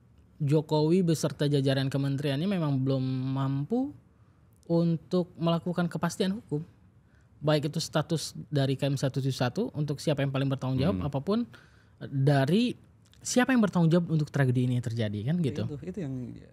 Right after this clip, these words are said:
Speaker 2: yang sampai sekarang masih dikejar sebenarnya.
Speaker 1: Masih dikejar. Ya kalau misalkan dari gubernur kan ya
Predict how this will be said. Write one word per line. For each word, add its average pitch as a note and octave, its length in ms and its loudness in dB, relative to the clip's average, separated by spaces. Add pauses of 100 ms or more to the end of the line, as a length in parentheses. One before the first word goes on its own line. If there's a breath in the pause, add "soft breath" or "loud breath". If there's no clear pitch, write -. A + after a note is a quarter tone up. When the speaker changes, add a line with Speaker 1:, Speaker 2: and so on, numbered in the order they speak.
(140)
Speaker 2:
yang B2+ 160 -8 (160)
sampai B2 240 -8
sekarang C#3 480 -8 (580)
masih A#2 240 -8
dikejar B2 360 -6
sebenarnya. A2 240 -10
Speaker 1:
Masih F3+ 100 2
dikejar. C#3 300 0 (260 soft breath)
Ya G3+ 140 2
kalau A#3 260 8
misalkan A3+ 400 4
dari G#3 480 6
gubernur F3+ 460 6
kan C#4+ 260 2
ya F#3+ 560 2